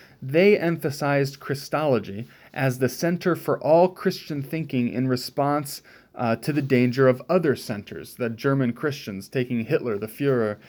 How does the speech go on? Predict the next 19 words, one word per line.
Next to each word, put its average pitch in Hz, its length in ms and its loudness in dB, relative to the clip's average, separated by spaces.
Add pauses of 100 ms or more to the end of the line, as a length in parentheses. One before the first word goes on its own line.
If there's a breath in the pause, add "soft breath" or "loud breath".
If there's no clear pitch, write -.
(220 loud breath)
as, 117 400 -2
uh, 113 360 0
a 120 120 -2
revelatory 127 760 2
moment 113 440 0
in 107 100 -4
God's 101 320 -4
plan. 104 380 -4
So 113 200 -4
in, 110 200 -8 (240 loud breath)
in 127 120 0
rejecting 139 600 0
that 117 260 0
other 180 280 4
possible 117 500 -6
center 113 420 -4
for 107 160 -10
Christian 104 380 -8
thinking, 101 420 -8